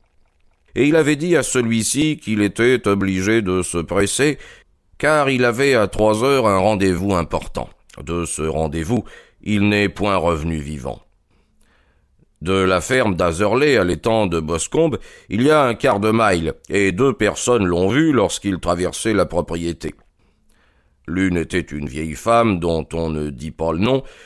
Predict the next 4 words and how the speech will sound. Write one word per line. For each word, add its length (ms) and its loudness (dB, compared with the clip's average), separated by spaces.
l'autre 380 2
était 480 2
William 800 4
Cronder, 600 2